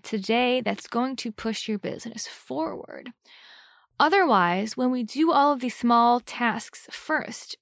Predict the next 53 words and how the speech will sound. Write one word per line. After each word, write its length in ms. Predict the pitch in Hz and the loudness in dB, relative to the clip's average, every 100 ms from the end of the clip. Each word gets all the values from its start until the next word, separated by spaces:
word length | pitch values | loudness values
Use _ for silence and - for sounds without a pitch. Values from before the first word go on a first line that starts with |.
| _ - | _ -10
these 600 | 202 196 196 190 - - _ _ - | -4 -2 -2 -6 -10 -14 _ _ -6
easy 320 | 277 311 262 | -2 0 -2
tasks, 540 | 240 - - - - - | -6 -8 -10 -10 -10 -10
they're 120 | 214 | -8
in 120 | 208 | -6
our 120 | 214 226 | -6 -6
comfort 440 | - 302 262 - | -6 -6 -6 -6
zone. 180 | 180 196 | -6 -6
Of 100 | 208 | -8
course 280 | - 392 - | -4 -2 -2
we 60 | |
wanna 220 | 302 294 | -4 -4
do 100 | 262 | -6
them. 140 | 247 226 | -4 -4
They're 140 | 233 | -4
easy 260 | 226 294 302 | -6 -6 -6
for 220 | - 269 | -6 -4
us. 140 | 262 240 | -4 -6
Of 100 | - | 0
course 280 | 302 302 | 0 2
I'd 160 | - 277 | -2 4
rather 240 | 247 277 | 4 4
go 260 | 240 262 254 - - - - | 2 2 2 -2 -20 -14 0
do 160 | 302 | 2
laundry 440 | 240 220 277 269 269 | 4 4 4 2 0
and 100 | 247 | 2
get 120 | 240 | 0
sidetracked 420 | - 247 254 247 | 0 0 -2 -4
with 140 | 233 | -4
laundry 340 | 190 226 240 233 | 0 0 2 0
because 320 | 220 214 196 | -2 -6 -2
laundry 340 | 190 220 233 | 0 0 0
is 140 | 220 - | -4 -2
easy. 300 | 208 190 175 | -4 -2 -2
I 40 | |
don't 120 | 226 | -2
wanna 140 | 254 196 | -2 -4
sit 200 | - - | -6 -8
down 200 | 185 180 | -4 -2
and 100 | 185 | -2
do 60 | |
something 320 | 196 196 190 185 | -4 -4 -4 0
new 140 | 196 | 0
with 120 | 196 | 0
my 120 | 190 | -4
business 420 | 180 226 262 277 - | 0 0 0 -8 -10
because 280 | - 202 | -10 -10
it's 120 | - - | -12 -8
hard, 380 | - 277 294 | 0 2 2
it's 200 | 285 - | -2 -8
scary, 400 | - - 247 254 | -10 -4 -2 0
it's 120 | 208 214 | -2 -8
uncomfortable. 640 | 196 - 226 226 214 | -8 -4 -4 0 -2